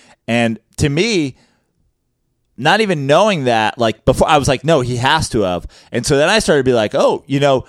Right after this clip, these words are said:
Drew Brees is already more suspect than I thought he was," 'cause that's true. So I look it up, not true.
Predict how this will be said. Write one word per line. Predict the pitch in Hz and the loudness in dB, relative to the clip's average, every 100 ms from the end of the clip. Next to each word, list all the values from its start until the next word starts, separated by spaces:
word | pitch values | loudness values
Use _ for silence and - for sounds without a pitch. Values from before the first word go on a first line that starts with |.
| - _ | -14 _
Drew | - 190 247 | -2 0 0
Brees | 190 185 | -2 -2
is | 160 | 2
already | 165 190 320 403 | 2 4 2 2
more | 180 135 | 2 0
suspect | - 151 - - 113 - | 2 0 0 0 -2 0
than | 120 | 0
I | 117 | 0
thought | 123 123 | 2 2
he | 123 | 2
was," | 127 120 | 0 0
'cause | 143 | -4
that's | 131 127 - | -4 -4 -2
true. | 165 - - | -2 -4 -10
So | - 156 | 0 2
I | |
look | 165 208 | 2 0
it | 190 | 2
up, | 180 - _ | 2 0 _
not | 120 190 202 - | 0 2 2 -2
true. | - 98 90 | -2 -2 -2